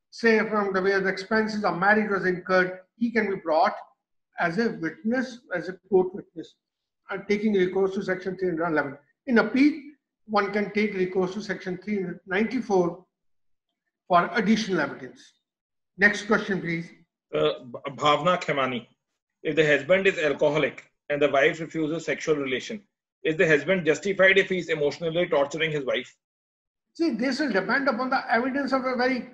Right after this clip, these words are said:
Speaker 1: each case. If a husband is alcoholic, comes to the house, abuse the wife, give a beating to the wife, if his actions fall within the definition of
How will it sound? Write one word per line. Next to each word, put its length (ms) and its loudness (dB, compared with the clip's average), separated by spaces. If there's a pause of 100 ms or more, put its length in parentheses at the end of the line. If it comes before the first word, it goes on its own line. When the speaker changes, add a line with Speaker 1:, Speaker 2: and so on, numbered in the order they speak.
(400)
Speaker 1:
each 340 0
case. 300 2 (500)
If 120 0
a 80 6
husband 400 6
is 140 2
alcoholic, 520 2 (880)
comes 240 2
to 80 -4
the 100 4
house, 440 2 (240)
abuse 500 4
the 80 0
wife, 340 0 (480)
give 200 0
a 180 4
beating 380 4
to 80 2
the 80 4
wife, 320 2 (460)
if 200 -4
his 240 2 (200)
actions 520 0 (100)
fall 460 2
within 240 0
the 160 8 (1300)
definition 640 2
of 240 8